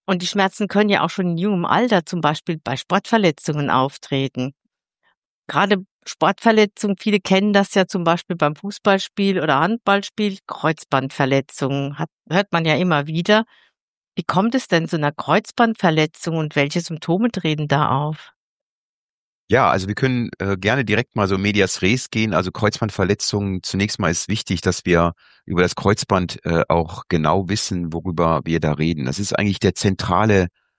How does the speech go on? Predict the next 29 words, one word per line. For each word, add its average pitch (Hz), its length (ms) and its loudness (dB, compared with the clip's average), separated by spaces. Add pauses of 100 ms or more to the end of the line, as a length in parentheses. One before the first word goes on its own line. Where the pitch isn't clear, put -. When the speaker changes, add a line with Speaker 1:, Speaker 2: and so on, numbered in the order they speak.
(100)
Speaker 2:
Spieler, 117 880 2
der 92 220 0
zentrale 90 640 2 (260)
Gelenkspieler 101 880 2
oder 87 160 2
das 80 240 0
Herzstück, - 640 -2
äh, 82 340 -2 (140)
das, 85 440 -2
des 87 200 -6
Kniegelenkes. 110 800 0
Du 87 120 -2
hattest 90 240 -4
das 87 160 -2
schön 101 200 -2
erwähnt, 87 340 2 (500)
welche 90 200 2
Strukturen 95 420 0
da 87 80 4
noch 90 220 0
zugehören. 95 720 0 (240)
Entscheidend 92 560 2
ist - 180 -2
aber, 90 220 2
dass 87 180 0
eben 90 500 -2
das - 200 -4
Kreuzband, 87 720 0
äh, 82 280 0